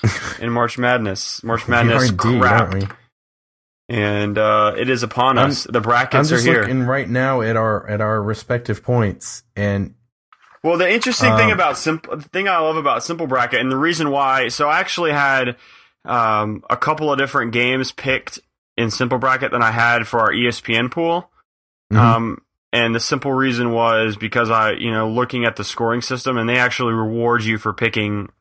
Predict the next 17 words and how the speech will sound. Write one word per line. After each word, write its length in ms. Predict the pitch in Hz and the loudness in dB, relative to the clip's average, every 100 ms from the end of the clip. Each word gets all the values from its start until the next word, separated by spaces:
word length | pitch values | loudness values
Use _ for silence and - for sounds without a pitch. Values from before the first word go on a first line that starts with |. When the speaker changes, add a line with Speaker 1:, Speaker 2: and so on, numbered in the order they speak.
| _ | _
Speaker 2:
more 180 | 107 107 | -4 -2
of 60 | 101 | -2
these 100 | 98 | -2
upsets, 460 | 107 - 131 - | -2 0 -2 -4
so 80 | - | -6
you 160 | 113 113 | -4 -2
get 260 | 113 - _ - - - - - | -2 -4 _ -20 -20 -20 -14 -4
Speaker 1:
Yes. 300 | 104 92 - | 0 0 0
Speaker 2:
more, 340 | 117 107 107 | 0 2 0
more 240 | 117 113 104 | 0 0 0
picks. 360 | 143 123 - | 0 -2 0
So 100 | 131 | -2
if 100 | 117 | 0
you 140 | 127 135 | 0 0
look 200 | 147 151 | 0 0
at, 360 | 131 120 117 - | 2 2 2 0
um, 560 | 117 110 107 104 98 | 2 2 2 0 -4